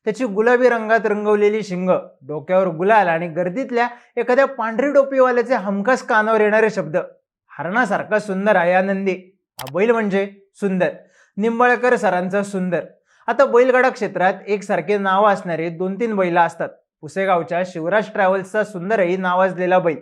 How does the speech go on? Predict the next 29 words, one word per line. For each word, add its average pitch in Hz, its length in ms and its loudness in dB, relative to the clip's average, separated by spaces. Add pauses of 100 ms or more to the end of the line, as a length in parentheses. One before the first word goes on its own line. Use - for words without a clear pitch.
(380)
त्याच्या 247 220 2
एका 254 280 4
पायाला 247 380 2
जखम 220 340 2
होती, 190 400 -6 (120)
पण 160 100 -14
त्याचा 196 460 2
पळ 208 320 2
जोरदार 196 400 4
होता. 185 180 0 (440)
त्या 285 100 4
सुंदरची 262 540 0
परंपरा 247 640 2
कोणी 208 260 -2
राखली 202 340 2
असेल 226 260 0 (300)
तर 220 80 -2
निंबाळकर 214 600 0
सरांच्या 196 460 0
सुंदरनं. 190 480 0 (380)
हा 185 120 4
बैल 185 300 2
वायदीवर 185 460 2
पळाला, 196 380 4 (340)
मथुर 208 240 -2
सोबत 220 260 2
पळाला, 226 440 4 (360)
मुंबईत 247 320 2
पळाला 262 440 2